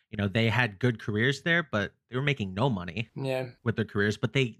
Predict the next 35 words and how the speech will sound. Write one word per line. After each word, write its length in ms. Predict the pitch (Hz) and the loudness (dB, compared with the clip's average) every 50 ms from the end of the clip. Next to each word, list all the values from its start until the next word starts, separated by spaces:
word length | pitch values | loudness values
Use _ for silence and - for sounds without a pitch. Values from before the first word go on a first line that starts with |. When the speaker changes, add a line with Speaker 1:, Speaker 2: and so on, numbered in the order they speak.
| - _ | -8 _
Speaker 1:
they 120 | 117 113 | -4 -4
took 300 | 110 - - - 156 - | -4 -2 -2 -2 0 0
a 40 | 135 | -2
chance 480 | - - - 151 170 175 170 139 - - | -6 -2 -2 0 2 2 0 0 -2 -2
and 200 | 104 104 95 - | -2 -2 -4 -4
came 280 | - - 143 131 120 | -2 0 0 0 0
here 440 | 110 110 151 165 147 110 107 110 - _ _ _ _ _ _ _ _ _ _ _ _ _ | -2 -2 0 0 2 2 0 -2 -4 _ _ _ _ _ _ _ _ _ _ _ _ _
and 340 | - 143 135 135 131 123 104 | 0 2 2 4 2 0 2
they 120 | - 131 | 2 2
became 420 | 135 135 139 - - 135 127 123 120 | 2 2 -2 0 0 0 2 2 -2
super 320 | - - - 120 107 120 | -4 -4 -4 -2 -2 -2
successful, 680 | - - 127 - - - - 226 - - - 80 - - _ _ _ _ _ _ _ - | -6 -6 -12 -6 -2 -2 -2 -2 -4 -12 -18 -20 -20 -20 _ _ _ _ _ _ _ -4
you 80 | - 110 | 0 2
know? 120 | 110 110 | 4 4
Speaker 2:
Yeah. 60 | 110 | 4
Speaker 1:
And 100 | 113 117 | 4 4
I 60 | 120 120 | 2 2
think, 360 | - _ 135 127 127 113 - _ _ _ _ _ _ | 0 _ 0 0 0 -2 -8 _ _ _ _ _ _
and 140 | 127 123 120 | 0 2 2
I 60 | 123 | 2
think 300 | 120 - 143 147 139 - | 2 2 0 0 2 2
that's 240 | 139 127 120 - - | 0 0 2 0 0
just, 360 | - 123 123 117 - - - | 2 2 0 0 -2 -8 -4
you 120 | 123 123 | 0 2
know, 200 | 117 110 104 104 | 2 4 4 2
with 340 | 95 - 98 110 117 110 - _ _ | 0 -2 2 2 2 2 0 _ _
every 260 | 120 120 117 135 139 | 0 0 2 0 -2
career 360 | - - - 104 104 107 120 | -2 -2 0 2 2 2 2
that 440 | 120 123 117 110 107 107 104 - - _ _ _ | 4 4 4 4 4 4 2 0 -4 _ _ _
you 120 | _ 107 104 | _ -2 -2
have, 520 | 95 - - 98 98 101 113 131 151 147 - _ 135 | 0 2 2 2 4 4 2 2 0 -4 -8 _ 0
you're 160 | 123 127 120 | 0 2 4
always 380 | 104 120 135 165 185 165 - | 4 4 4 4 4 2 2
gonna 200 | - 123 113 104 | 0 0 2 2
have 440 | 95 85 113 107 101 101 101 98 92 | 2 2 2 2 4 4 2 0 -2